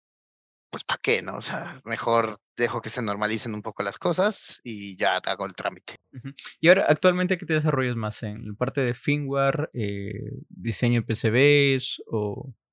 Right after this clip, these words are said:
Speaker 2: o qué estás viendo exactamente? ¿O todo?
Speaker 1: Pues, de,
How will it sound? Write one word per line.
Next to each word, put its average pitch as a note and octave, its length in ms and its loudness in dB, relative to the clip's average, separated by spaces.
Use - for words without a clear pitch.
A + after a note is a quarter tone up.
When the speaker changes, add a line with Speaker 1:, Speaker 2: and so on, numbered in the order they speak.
Speaker 2:
o - 160 -10
qué C3 80 2
estás A#2+ 240 2
viendo G#2+ 200 -2
exactamente? G2 540 -6
¿O B2+ 120 8
todo? A#2+ 260 8
Speaker 1:
Pues, - 220 4
de, A#2 100 6